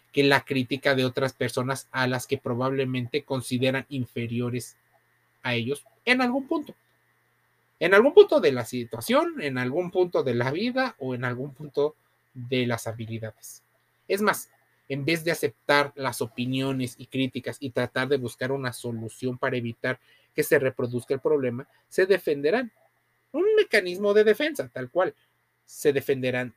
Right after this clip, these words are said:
de estas opiniones de una forma que puede llegar a resultar incluso agresiva,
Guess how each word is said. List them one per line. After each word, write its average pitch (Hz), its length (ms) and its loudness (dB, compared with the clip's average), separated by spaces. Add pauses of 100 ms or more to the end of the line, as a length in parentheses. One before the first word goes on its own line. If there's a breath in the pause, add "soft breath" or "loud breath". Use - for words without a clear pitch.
de 123 400 -4
estas 123 360 -8
opiniones 127 720 -10
de 123 220 -10
una 127 280 -6
forma 123 340 -8
que 131 120 -12
puede 123 260 -6
llegar 120 400 -6
a 127 140 -6
resultar 120 480 -10
incluso 120 480 -12
agresiva, 117 540 -8